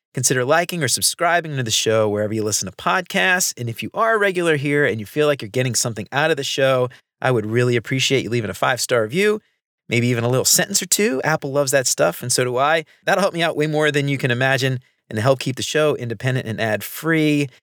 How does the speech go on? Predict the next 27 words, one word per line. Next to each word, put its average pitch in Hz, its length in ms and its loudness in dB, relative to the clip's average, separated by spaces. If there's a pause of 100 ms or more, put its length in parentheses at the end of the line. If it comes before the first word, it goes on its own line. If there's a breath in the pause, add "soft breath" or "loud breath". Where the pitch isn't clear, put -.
(160)
You 117 120 -2
can 123 100 -4
become 143 240 0
a 147 40 -10
patron 170 360 0
for 127 100 0
as 120 140 0
little 180 160 4
as 147 180 4
three 262 300 -2
dollars 202 400 2
a 120 60 -6
month. 214 480 0 (380)
And 120 120 0
if 123 80 -2
you 117 60 -4
do 202 180 -4
that, 185 240 4
you'll 135 100 -8
get 135 100 0
some 113 120 -2
sweet - 280 0
perks - 520 2 (480)
for 123 100 4
all 131 100 6
your 131 80 0
support. 156 420 2